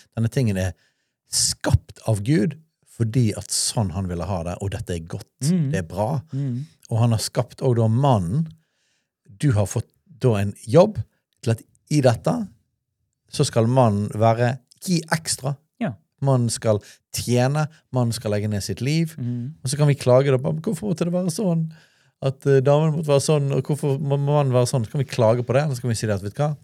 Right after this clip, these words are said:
Speaker 1: Vi tror at det Gud har skapt, det er godt.» Men vi vil ikke jobbe imot det.
Speaker 2: Mm.
Speaker 1: Vi, vi ønsker både i familien, men også i samfunnet,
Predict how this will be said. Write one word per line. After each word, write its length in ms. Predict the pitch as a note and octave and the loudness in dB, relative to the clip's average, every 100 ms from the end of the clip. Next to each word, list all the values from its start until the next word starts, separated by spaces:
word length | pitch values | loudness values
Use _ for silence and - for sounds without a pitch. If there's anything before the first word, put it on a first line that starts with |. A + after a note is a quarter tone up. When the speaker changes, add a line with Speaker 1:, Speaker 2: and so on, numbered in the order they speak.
| _ _ | _ _
Speaker 1:
Vi 100 | A2+ A2 | -6 -6
tror 260 | - G#2 | -4 -6
at 80 | F#2 | -4
det 160 | F#2+ E2 | -8 -4
Gud 160 | G2 | -4
har 80 | F2+ | -4
skapt, 300 | - - - | -8 -12 -10
det 100 | D#2+ E2 | -10 -4
er 20 | |
godt.» 400 | C#3+ D#3+ - - - _ _ _ _ _ _ _ _ - | -4 -4 -8 -10 -10 _ _ _ _ _ _ _ _ -2
Men 100 | B2+ | 2
vi 100 | C#3 | 4
vil 120 | E3+ | 2
ikke 160 | - A2+ | 0 -2
jobbe 220 | G2 G2+ | -4 -4
imot 380 | G2+ D3 A#2+ - | -2 -4 -4 -10
det. 100 | - - _ | -16 -16 _
Speaker 2:
Mm. 300 | E3+ C#3+ A#2 - - | -8 -8 -10 -6 -2
Speaker 1:
Vi, 120 | B2+ B2+ | 0 0
vi 140 | A#2+ | -2
ønsker 340 | A#2+ A#2 - A2 | -2 -4 -2 -2
både 220 | G#2+ G2 | 0 -2
i 320 | F#2 F#2+ F#2 _ | -2 -4 -6 _
familien, 640 | - A2+ F3 D3+ D3+ E3+ | -4 0 0 2 0 0
men 100 | A2+ | 0
også 140 | A#2 G#2+ | 0 -2
i 20 | |
samfunnet, 760 | - - G2+ - C3 F#2 G2 | -4 -4 -6 -4 -4 -2 -4